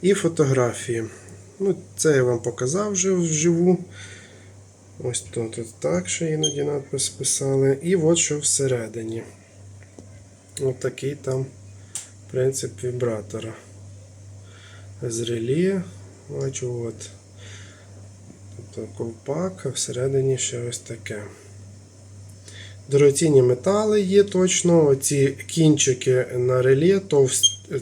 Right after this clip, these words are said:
товсті циліндри. Вони або з чистої платини, або з чисто-, або з паладія, з золота буває,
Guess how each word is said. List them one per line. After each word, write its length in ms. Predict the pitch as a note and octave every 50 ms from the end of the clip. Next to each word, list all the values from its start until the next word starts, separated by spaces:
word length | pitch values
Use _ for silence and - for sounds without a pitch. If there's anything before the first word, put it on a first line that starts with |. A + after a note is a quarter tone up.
| -
товсті 460 | - C#3+ C#3+ C3+ C3+ - - - C3 B2
циліндри. 720 | - - C3 C3 C#3 E3 F#3+ G3 G3 F#3+ F#3 F#3+ F#3+ F#3 F#3 - - - - - - - - - - - -
Вони 300 | C3 C3 C3+ C#3+ D3 D3
або 500 | C#3 B2 A#2+ A#2+ B2+ C3 C3 B2 B2 A#2+
з 120 | - -
чистої 500 | G2+ - C3+ C3 - - - - A#2+ A#2+
платини, 600 | A#2+ - D#3+ F3 F#3+ G3 G3 F3 E3 D#3+ D#3+ D3+
або 300 | C#3+ C3+ B2 A#2 B2 B2
з 40 | -
чисто-, 640 | - - C3+ B2 - - - - - - - C#3 C3+ A#2+
або 200 | C3 B2+ C3+ C3
з 80 | - -
паладія, 760 | - B2 A#2+ B2+ D#3+ F3+ F#3 F#3 E3 F3 E3+ D#3+ D#3 D3 C3 C3
з 60 | B2+
золота 560 | A#2+ A#2+ C#3+ E3 F3+ F3+ E3+ E3 E3 D#3 D3
буває, 600 | C#3 C#3 C#3 C3+ C#3 C#3+ C3+ C3+ C3+ C3+ B2+ B2+